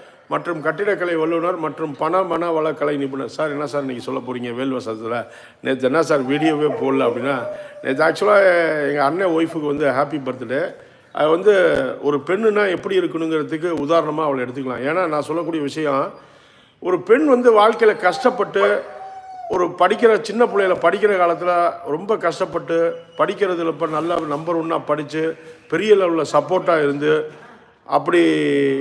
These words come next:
ரொம்ப கஷ்டப்பட்டு வந்தவ தான் எங்க அண்ணன் ஒய்ஃபு. அவ வந்து, ஏன்னா அவ இவன்னு சொல்றேன், அண்ணன் ஒய்ஃப் அண்ணி இல்லையா அப்படின்னா, அவ என் ஃப்ரெண்டு. முதல்ல என் பொண்டாட்டியும் அவ, அவளும் பயங்கர தோஸ்து, ரெண்டு பேரும் உயிர் தோழிக. அப்புறம்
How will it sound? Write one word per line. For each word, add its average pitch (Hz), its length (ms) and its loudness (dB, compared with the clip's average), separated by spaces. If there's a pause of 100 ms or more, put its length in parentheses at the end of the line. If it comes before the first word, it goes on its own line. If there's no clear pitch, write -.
(140)
ரொம்ப 196 280 0
கஷ்டப்பட்டு 170 560 -2
வந்தவ 151 220 -2
தான் 147 580 0 (360)
எங்க 131 180 -4
அண்ணன் 156 220 -2
ஒய்ஃபு. 135 600 -2
அவ 196 380 4
வந்து, 220 260 2 (880)
ஏன்னா 214 200 2
அவ 208 320 6
இவன்னு 202 200 2
சொல்றேன், 180 340 2
அண்ணன் 180 300 2
ஒய்ஃப் 170 240 0
அண்ணி 160 220 2
இல்லையா 147 320 0
அப்படின்னா, 139 240 -6
அவ 143 280 0
என் 135 120 -2
ஃப்ரெண்டு. 156 500 0 (180)
முதல்ல 156 160 0
என் 156 180 -2
பொண்டாட்டியும் 160 380 -2
அவ, 147 280 0
அவளும் 147 360 -4
பயங்கர 143 360 -2
தோஸ்து, 143 360 -4
ரெண்டு 127 220 -4
பேரும் 151 180 -4
உயிர் 139 260 -4
தோழிக. 135 460 -4 (680)
அப்புறம் 190 920 4